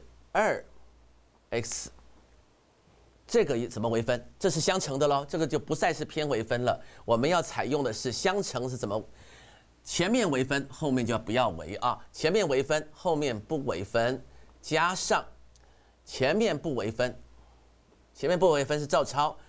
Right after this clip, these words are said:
后面微分呢？y 的微分叫做 y prime，这个微分呢？y平方的微分是二y乘上 y prime，十的微分呢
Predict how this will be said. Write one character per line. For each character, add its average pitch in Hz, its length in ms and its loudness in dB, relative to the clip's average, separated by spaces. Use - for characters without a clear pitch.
后 240 200 4
面 202 180 2
微 143 160 2
分 156 160 0
呢？ 165 220 -2
y 196 280 2
的 180 100 2
微 123 160 0
分 135 280 -2
叫 - 180 0
做 101 240 0
y 135 440 0
prime， 147 220 -2
这 233 160 2
个 170 100 2
微 135 160 2
分 143 180 0
呢 143 300 -2
？y 208 220 2
平 151 240 -6
方 165 160 0
的 143 80 0
微 107 160 -2
分 123 280 -2
是 - 340 -4
二 139 320 4
y 131 360 0
乘 101 260 -10
上 - 200 0
y 120 420 0
prime， 123 400 -2
十 - 340 -2
的 208 100 6
微 160 160 4
分 160 180 0
呢 160 180 -4